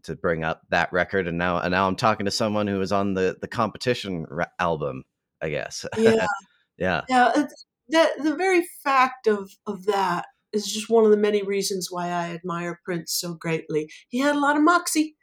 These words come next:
Speaker 1: Mm-hmm.
Speaker 2: and he knew that his musical ideas could compensate for the lack of, uh, technical prowess that we had going on on that record. Now, much of, or some of Purple Rain anyway, was,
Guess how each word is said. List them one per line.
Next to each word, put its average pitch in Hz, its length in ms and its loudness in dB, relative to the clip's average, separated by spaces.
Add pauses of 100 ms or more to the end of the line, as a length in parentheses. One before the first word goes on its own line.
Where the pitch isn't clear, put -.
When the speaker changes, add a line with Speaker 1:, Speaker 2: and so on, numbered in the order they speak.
Speaker 1:
Mm-hmm. 202 220 -2
Speaker 2:
and 240 160 4
he 277 200 0
knew 277 600 2
that 214 140 2
his 226 180 2
musical 240 600 0
ideas 208 880 2
could 214 220 -6
compensate 208 1040 0 (420)
for 185 180 -2
the 180 140 -2
lack 175 440 0
of, 175 360 -8
uh, 170 180 -8 (300)
technical 170 760 -6 (680)
prowess 180 760 2
that 165 200 0
we 175 140 0
had 165 240 -4
going 160 220 -2
on 220 240 2
on 180 100 -2
that 165 160 -6
record. 160 240 -8 (160)
Now, 247 160 -2 (200)
much 392 280 2
of, 196 180 0 (200)
or 190 120 -4
some 185 480 2
of 180 180 -8
Purple 180 280 -4
Rain 175 260 -2
anyway, 170 380 -4
was, 202 220 0